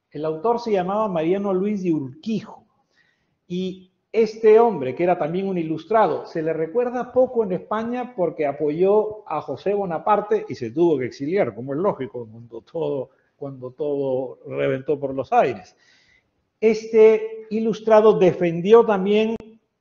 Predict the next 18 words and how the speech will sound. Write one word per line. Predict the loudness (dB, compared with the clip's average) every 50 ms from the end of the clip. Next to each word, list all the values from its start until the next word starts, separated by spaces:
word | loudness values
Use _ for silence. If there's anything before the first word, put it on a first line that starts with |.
| _ _
la | 0 2 2 2
creación | 2 2 2 2 0 0 -2 -2 -2 -2 2 2
de | 2 2 2 2 -2
escuelas | -4 -6 -6 -8 -14 _ 0 4 4 4 4 4 2 -2 -4 -10 -16 -20 -20 _ -16
de | -12 -10 -10 -8
teatro, | -4 -2 -2 -2 -2 -4 -6 -8 -12 -18 -20 -20 _ _ _ _ _ _ _ _ _ _ _ _ _
porque | 6 8 8 8 6 4 2 2 2 2 -2 -8 -20 -8 -2
él | 2 2 2 2 2 -2 -4 -10 -16 -20 -20 _ _ _
sostenía | -4 -4 -4 -2 -2 -4 -4 -2 0 0 0 0 -2 -4 -8 -14 -20 _ _ _ _
que | -10
las | -10 -8 -8 -10
escuelas | -12 -6 -2 -2 0 2 0 0 0
de | -2 -2
teatro | 0 2 2 2 2 0 0 -2 -2 -4 -8 -14 -18 _
serían | _ -10 -8 -4 -2 -2 -2 -4 -6 -10 -12
escuelas | -16 -18 -8 -2 0 2 2 2 0 -2 -4 -8 -6
de | -4 -4 -4 -2
elocuencia. | -4 -6 -8 -6 -4 -4 -2 -2 -4 -6 -10 -14 -18 -20 _ _